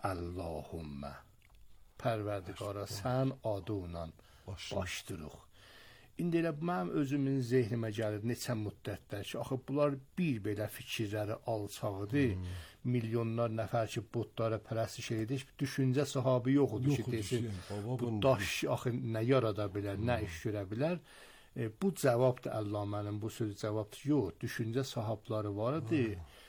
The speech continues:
Speaker 1: Elə Allahı da tanıyırdılar. Muntaha üçün bəsirətləri yox idi,
Speaker 2: Yox idi,
Speaker 1: şinaxtları o
Speaker 2: bəli.
Speaker 1: hətta güclü dəyirdi. Bunları vasitə
Speaker 2: Hmm.
Speaker 1: gətirmişdilər.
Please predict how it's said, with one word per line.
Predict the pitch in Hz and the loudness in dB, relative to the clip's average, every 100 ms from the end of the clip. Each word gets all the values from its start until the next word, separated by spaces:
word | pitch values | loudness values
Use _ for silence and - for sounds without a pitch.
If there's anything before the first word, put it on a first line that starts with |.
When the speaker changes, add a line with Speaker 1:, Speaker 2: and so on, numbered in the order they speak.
| - - - 113 | -20 -20 -4 -2
Speaker 1:
Elə | 110 - | 0 0
Allahı | 110 104 107 107 107 | -2 0 0 -2 -4
da | 113 | -6
tanıyırdılar. | - 104 101 104 104 104 175 151 | -6 -6 -4 -2 -4 0 2 2
Muntaha | 151 180 151 139 139 | 2 0 0 0 0
üçün | 135 - 175 139 95 - - - - - | -2 0 2 2 0 -10 -20 -20 -20 -6
bəsirətləri | 135 131 - 139 131 127 - 131 139 | -2 -2 0 2 2 0 0 2 4
yox | 127 107 | 4 4
idi, | 113 | 6
Speaker 2:
Yox | 139 | 6
idi, | - | 6
Speaker 1:
şinaxtları | 127 120 117 113 120 131 | 2 4 2 2 2 4
o | 110 | 2
Speaker 2:
bəli. | 110 | 2
Speaker 1:
hətta | 113 - - 113 107 - - - - | 0 -2 -4 -4 -4 -14 -20 -20 0
güclü | 127 113 110 120 | 2 2 0 2
dəyirdi. | 117 113 117 117 175 - | 4 4 4 2 0 2
Bunları | 131 120 131 | 2 6 6
vasitə | 156 120 101 92 - - 113 95 | 4 2 0 -2 -6 -2 -2 -2
Speaker 2:
Hmm. | 101 101 95 90 | -4 -8 -8 -8
Speaker 1:
gətirmişdilər. | - 98 - 131 123 117 104 104 98 | -6 -6 0 2 4 4 2 0 -2